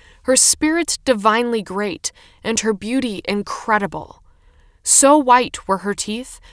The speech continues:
that many thought that she had pearls in place of teeth. But other sources ascribe many more masculine qualities, possibly to make her a more formidable match for her male opponents.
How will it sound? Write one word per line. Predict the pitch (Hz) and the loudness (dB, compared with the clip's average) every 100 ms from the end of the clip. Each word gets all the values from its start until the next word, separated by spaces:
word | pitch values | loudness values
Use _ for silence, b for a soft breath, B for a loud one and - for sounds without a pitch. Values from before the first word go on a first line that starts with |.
| b | b
that | - 247 | 0 0
many | 220 269 359 | 2 -2 -2
thought | 302 269 277 - - | -2 0 0 -2 -6
that | 196 | -4
she | - 214 | -4 -4
had | 214 202 | -4 -6
pearls | - 262 269 - - - | -8 -4 -2 -4 -6 -8
in | - 185 | -8 -10
place | - 226 240 - | -8 -8 -4 -4
of | 165 | -6
teeth. | - 226 - - - _ _ _ _ - _ _ - - | -10 -12 -12 -14 -20 _ _ _ _ -20 _ _ -20 -20
But | 185 226 247 - | -2 -2 -2 0
other | 247 311 427 415 | 0 2 0 0
sources | - 220 208 196 - | 0 0 -2 -4 -2
ascribe | - - 214 196 196 - | -2 -2 0 0 -2 -8
many | 196 202 262 | -4 -4 -4
more | 240 196 202 | -4 -2 -2
masculine | 180 175 180 - - 175 170 170 | -2 -2 -2 -2 -4 -6 -8 -10
qualities, | - 196 196 180 - - - - B B B - | -8 0 0 0 -8 -12 -8 -10 B B B -6
possibly | - 269 381 - 370 294 302 | 2 2 4 2 2 2 2
to | - 240 | 0 -4
make | 196 262 - | -2 -4 -4
her | 208 180 170 | 0 2 2
a | 185 | 0
more | 196 208 220 | 0 -2 -2
formidable | - 226 208 208 254 226 190 | -4 -4 -2 -2 -2 -4 -6
match | 175 180 208 - | -4 -2 -2 -4
for | - 190 | -6 -4
her | 180 175 170 b b _ 190 | 0 0 -2 b b _ -10
male | 175 160 156 - | -8 -6 -8 -8
opponents. | 156 - 226 233 - - - | -14 -6 -6 -6 -10 -10 -6